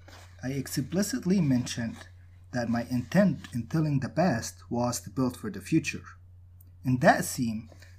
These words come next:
today's episode is mostly written and produced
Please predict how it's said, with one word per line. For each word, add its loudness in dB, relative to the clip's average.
today's -2
episode 0
is 0
mostly 4
written 0
and -4
produced 0